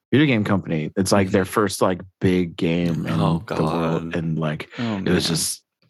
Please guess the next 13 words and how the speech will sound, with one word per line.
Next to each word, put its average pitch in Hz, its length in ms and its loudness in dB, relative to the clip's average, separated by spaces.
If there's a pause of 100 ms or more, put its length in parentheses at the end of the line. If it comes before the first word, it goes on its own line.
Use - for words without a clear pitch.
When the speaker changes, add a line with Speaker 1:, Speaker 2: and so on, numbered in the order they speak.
(100)
Speaker 1:
it 123 60 2
was 110 180 4
going 117 480 2
to 113 180 4
be 113 160 4
awesome, 104 380 2
and 101 120 -4
it's 92 140 -8 (140)
had, 101 440 0 (560)
you 110 100 0
know, 85 300 0 (220)
production 147 420 0
delays 90 600 0